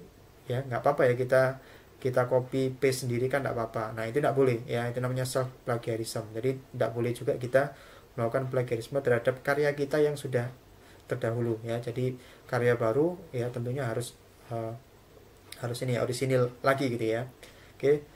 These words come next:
berikutnya adalah plagiarisme ide, menggunakan ide orang lain seolah idenya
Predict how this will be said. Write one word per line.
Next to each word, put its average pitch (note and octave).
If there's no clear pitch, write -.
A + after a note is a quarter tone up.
berikutnya C3
adalah C#3
plagiarisme C3
ide, B2+
menggunakan C3
ide C#3+
orang B2
lain C#3+
seolah C3+
idenya A2+